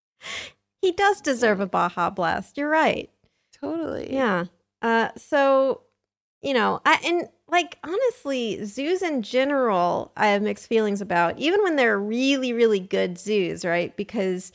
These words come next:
Speaker 1: in good zoos, they do their best to really give the animals a good life. They give them really good nutrition and veterinary care, and they raise money for conservation.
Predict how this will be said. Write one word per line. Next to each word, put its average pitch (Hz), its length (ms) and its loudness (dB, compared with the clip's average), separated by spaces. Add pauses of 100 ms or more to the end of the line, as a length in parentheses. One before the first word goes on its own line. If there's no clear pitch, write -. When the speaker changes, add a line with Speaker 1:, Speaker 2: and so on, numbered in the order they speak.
(300)
Speaker 1:
in 202 220 -2
good 294 240 0
zoos, 262 640 -2 (180)
they 196 120 0
do 220 220 -2
their 196 160 2
best 220 380 2
to 214 80 0
really 214 460 2
give 196 260 -4
the - 120 -4
animals 185 480 -2
a 190 60 -6
good 196 240 -10
life. 311 540 0 (120)
They 170 200 -4
give 175 280 -6
them 170 300 -4
really 180 200 -2
good 170 200 -4
nutrition 262 880 -2
and 175 160 -2
veterinary 208 560 -2
care, 202 520 0 (420)
and 196 120 -2
they 196 120 0
raise 175 260 0
money 196 260 0
for 190 160 -6
conservation. 214 1160 0